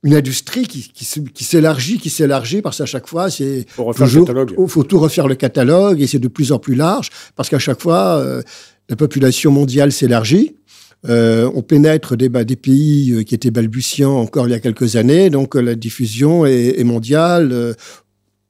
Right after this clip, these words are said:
Speaker 1: certainement pour la musique classique, pour quelques rares artistes de variété, mais chaque pays a ses grandes stars locales en variété, donc, euh, ils veulent enregistrer.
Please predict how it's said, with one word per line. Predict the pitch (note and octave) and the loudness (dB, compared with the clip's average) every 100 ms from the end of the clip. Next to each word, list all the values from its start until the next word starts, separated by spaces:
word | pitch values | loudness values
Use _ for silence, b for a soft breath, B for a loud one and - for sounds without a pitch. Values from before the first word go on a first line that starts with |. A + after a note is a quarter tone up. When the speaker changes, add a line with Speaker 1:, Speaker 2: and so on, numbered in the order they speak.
| _ | _
Speaker 1:
certainement | - D#3+ D#3 D3 D#3 | -6 -2 4 4 4
pour | C#3 | 2
la | B2+ | 0
musique | B2 A#2 B2 | 2 -2 -2
classique, | C3 - D#3+ D#3+ | -4 -2 -2 -2
pour | D3+ _ _ | -6 _ _
quelques | - E3 D#3 D3+ | 2 2 2 -4
rares | D3 D3 C#3 A#2+ | -2 -2 -2 -6
artistes | B2 - B2+ C3 | -8 -4 -4 0
de | |
variété, | C3 A#2+ B2+ B2 F#3 G#3+ - B B B B2+ | 0 2 2 4 4 4 -2 B B B -4
mais | |
chaque | A#2+ E3+ D#3+ | 0 0 0
pays | D3 D#3 | 4 4
a | |
ses | B2+ C3+ | 4 -2
grandes | A#2 B2+ | -2 -4
stars | - D3 | -4 -2
locales | C3+ C#3+ G#3 D#3+ | -2 2 2 2
en | |
variété, | C3 B2+ B2 B2+ B2 | 2 2 0 2 0
donc, | B2 B2+ | 0 -2
euh, | A#2+ B2+ | -2 -2
ils | A#2 | -4
veulent | G#2+ E3 F3 | 2 2 2
enregistrer. | C3 C3+ A#2+ C3+ - B2+ B2+ | -2 -4 -4 -6 -4 -4 -4